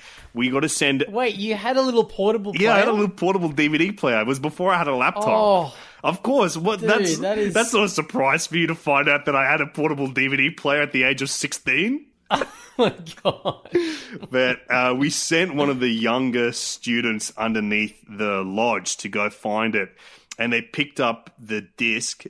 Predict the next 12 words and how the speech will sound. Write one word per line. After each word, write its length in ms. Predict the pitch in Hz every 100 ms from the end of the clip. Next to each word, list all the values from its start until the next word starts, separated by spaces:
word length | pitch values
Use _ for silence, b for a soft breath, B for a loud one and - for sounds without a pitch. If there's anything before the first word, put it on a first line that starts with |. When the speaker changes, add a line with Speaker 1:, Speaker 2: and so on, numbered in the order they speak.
| -
Speaker 1:
and 160 | 110
they 80 | 113
started 440 | - 123 117 113 -
screaming 800 | - - 110 110 117 110 101
with 220 | 98 - 95
laughter. 460 | 92 98 - -
I'm 180 | 85 92
like, 240 | 92 -
"What, 180 | 123 160 _ _
what's 280 | 120 135 -
going 320 | 117 113 113
on?" 260 | 110 107